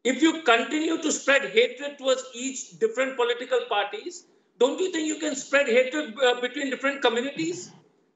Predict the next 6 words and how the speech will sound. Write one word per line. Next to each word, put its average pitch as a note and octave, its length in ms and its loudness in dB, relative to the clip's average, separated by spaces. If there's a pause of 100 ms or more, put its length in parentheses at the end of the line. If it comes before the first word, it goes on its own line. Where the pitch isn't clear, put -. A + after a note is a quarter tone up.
between C4 380 0
different C4+ 500 2
castes? C4+ 480 4 (680)
And C#4 180 -4
then F4 220 0
it - 180 -4